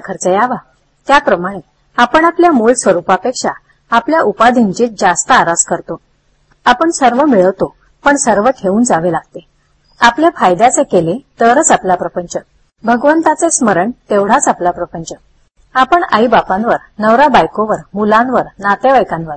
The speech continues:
शेजाऱ्या पाजाऱ्यांवर सुखासाठी अवलंबून राहिलो तर सुखी होणार नाही. आपले दुःख किंवा यातना जर कोणी नाहीशा करीत नाही तर मग दुसरा कोणी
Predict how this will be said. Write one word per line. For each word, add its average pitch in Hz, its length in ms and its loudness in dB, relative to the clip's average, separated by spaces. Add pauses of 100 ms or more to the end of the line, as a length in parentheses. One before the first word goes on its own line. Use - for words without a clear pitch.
(100)
शेजाऱ्या 220 500 2
पाजाऱ्यांवर 175 540 -2 (380)
सुखासाठी 294 640 0
अवलंबून 185 500 2
राहिलो 214 300 0 (420)
तर 285 120 4
सुखी 233 400 -4
होणार 180 280 -4
नाही. 165 320 -8 (640)
आपले 320 320 2
दुःख 240 320 0
किंवा 302 260 -4
यातना 254 480 2
जर 254 180 -2
कोणी 220 260 0
नाहीशा 214 420 -4
करीत 185 320 -2
नाही 220 240 -6 (440)
तर 285 160 4
मग 196 320 -2
दुसरा 254 340 0
कोणी 214 280 -2